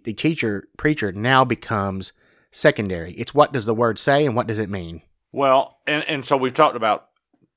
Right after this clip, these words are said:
Speaker 1: 'Cause the opposite of that is what's called eisegesis, and that means, like, eisegetical. You have brought yourself into it.
Speaker 2: Oh, it's
Speaker 1: It's
Speaker 2: worse
Speaker 1: your
Speaker 2: than that.
Speaker 1: opinion. It's your, it's your, your thoughts, your, your theology.
Speaker 2: That's, I call it narcigesis.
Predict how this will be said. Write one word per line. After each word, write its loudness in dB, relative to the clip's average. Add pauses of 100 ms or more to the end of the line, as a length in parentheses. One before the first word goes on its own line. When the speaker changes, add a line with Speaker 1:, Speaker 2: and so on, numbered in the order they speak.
(160)
Speaker 1:
'Cause 0
the 10
opposite 6
of 0
that 8
is 2
what's 2
called 2
eisegesis, -2
and -8
that -6
means, -4
like, -4
eisegetical. -4
You -2
have -4
brought -2
yourself -2
into -6
it. -6
Speaker 2:
Oh, 0
it's -2
Speaker 1:
It's -2
Speaker 2:
worse 0
Speaker 1:
your 6
Speaker 2:
than 6
that. 6
Speaker 1:
opinion. 4
It's -4
your, 4
it's -8
your, 2
your 0
thoughts, -2
your, 2
your 2
theology. -6
Speaker 2:
That's, 0
I 4
call 4
it -8
narcigesis. -6